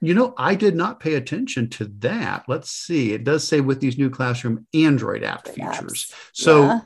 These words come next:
Speaker 1: it may have been, st-, now, usually they're pretty good.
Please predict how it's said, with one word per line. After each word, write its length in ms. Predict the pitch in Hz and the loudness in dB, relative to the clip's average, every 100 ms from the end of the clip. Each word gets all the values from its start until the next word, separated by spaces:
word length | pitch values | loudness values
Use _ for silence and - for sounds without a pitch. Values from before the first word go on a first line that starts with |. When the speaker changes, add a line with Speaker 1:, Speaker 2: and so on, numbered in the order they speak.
| _ | _
Speaker 1:
it 120 | 151 | 0
may 360 | 135 135 147 160 | 2 2 4 2
have 160 | 156 139 | 2 -2
been, 100 | 131 | -4
st-, 300 | - - - - - | -6 -10 -14 -20 -4
now, 220 | 135 110 - - _ _ _ _ _ - | -2 -2 -4 -20 _ _ _ _ _ -8
usually 760 | 127 120 147 180 214 208 233 220 | -4 0 2 4 4 4 2 4
they're 120 | 214 | 2
pretty 360 | 202 226 254 285 | 0 -6 -4 -4
good. 580 | 294 330 208 143 156 156 | -4 0 2 4 2 -2